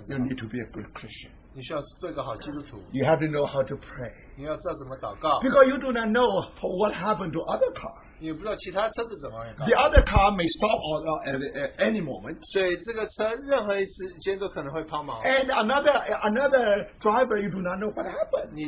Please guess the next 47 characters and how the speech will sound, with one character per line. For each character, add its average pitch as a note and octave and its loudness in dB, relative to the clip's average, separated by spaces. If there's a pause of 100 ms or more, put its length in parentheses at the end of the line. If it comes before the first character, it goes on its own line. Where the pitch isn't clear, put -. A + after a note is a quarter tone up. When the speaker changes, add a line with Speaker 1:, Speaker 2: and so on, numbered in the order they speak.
Speaker 1:
另 B3+ -8
外 A3+ 0
一 G3 -6
个 G3 -2
司 F3+ -8 (140)
机， G3 -10
你 E3 -10
不 D#3+ -10
知 F#3 -6
道 E3+ 0
他 E3 -4
怎 D3+ -14
么 B2 -12
样。 C3 -8 (160)
Speaker 2:
He C#3 -6
said, C#3+ 2
"We C3+ -4
learned B2 -2
how A#2 -6
to B2 -12
pray." A2 -12 (240)
Speaker 1:
我 C3+ -14
们 C#3+ -8
知 D#3+ -8
道 F3+ 0 (160)
学 E3+ -10
习 F#3 -12
怎 D#3+ -14
么 D3+ -10
祷 A2+ -6
告。 G#2+ -12
Speaker 2:
Every C4+ 12
time G3 -2
when E3 -6
we D3+ -6
drive, A2+ -8 (180)
Speaker 1:
我 C#3 -10
们 F#3 -10
每 F3 -8
次 F#3 -6
开 F#3 -2
车 G#3+ -4
的 G3+ -6
时 C#3 -10
候， A#2 -6 (160)
Speaker 2:
and C#3+ 2
we C#3+ 0